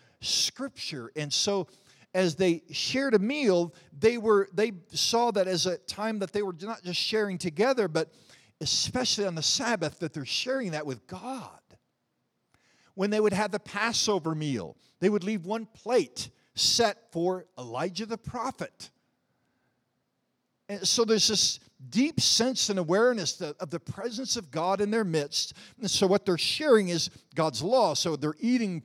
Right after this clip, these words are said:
food, but they're also, in a sense, knowing that this is a connection to the laws of God and to the people of God together.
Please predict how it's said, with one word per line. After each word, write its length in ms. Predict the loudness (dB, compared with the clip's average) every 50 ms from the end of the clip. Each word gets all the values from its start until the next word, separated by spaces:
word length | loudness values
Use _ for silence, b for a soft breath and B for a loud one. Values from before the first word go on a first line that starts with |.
| _ _
food, 380 | 2 4 4 4 4 2 2
but 160 | 0 -2 -2
they're 160 | -2 -2 0 2
also, 400 | 2 2 2 2 0 0 -2 B B B B B
in 80 | -2
a 60 | 0
sense, 340 | 2 2 2 2 2 0 -4 -4
knowing 640 | -4 -4 0 2 2 2 4 2 0 -2 -4 -8 B B B B B _
that 140 | -6 -6 -4
this 240 | -2 -2 0 0 0
is 100 | 0 2
a 240 | 2 2 2 0 B B B B B
connection 760 | -2 -2 0 0 0 -2 -2 -2 -4 -4 -4 -4 -6 -6 -10 b b b b b b _
to 200 | -4 -2 0 0 0
the 140 | 0 0
laws 560 | -2 -2 -2 -2 0 0 2 2 2 2 2 -2
of 140 | -4 -4
God 320 | -2 0 0 2 0 0 -2 -4
and 200 | -6 -6 -6 -6
to 120 | -8 -8 -8
the 100 | -8 -8
people 380 | -10 -10 -12 -12 -10 -4 -4
of 100 | -4 -4
God 280 | -4 -6 -8 -8 -8 -6
together. 560 | -6 -6 -4 -2 -2 -2 -2 -4 -10 -14 -16